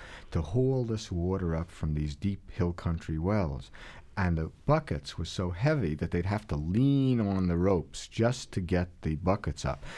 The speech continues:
Then they'd put a yoke around their shoulders and carry two buckets at a time. Now, the agriculture department says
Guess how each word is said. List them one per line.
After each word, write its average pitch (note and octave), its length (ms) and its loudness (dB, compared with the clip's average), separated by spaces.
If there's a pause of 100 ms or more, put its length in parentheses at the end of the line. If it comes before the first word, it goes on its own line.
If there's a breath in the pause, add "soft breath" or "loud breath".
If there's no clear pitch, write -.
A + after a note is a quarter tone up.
(200 loud breath)
Then B2+ 220 4
they'd A2+ 200 2
put G2+ 160 0
a F2+ 80 2
yoke A#2 480 2
around D#2 400 -2
their D2 100 -4
shoulders C#2+ 560 -4
and D#2 140 -2
carry G2+ 540 0 (100)
two B2+ 180 0
buckets G#2+ 520 -4
at D#2+ 80 -2
a E2 40 -4
time. G2+ 360 0
Now, E2+ 120 4
the E2 120 2
agriculture A#2+ 640 0
department D#2 560 -2
says D#2 340 -4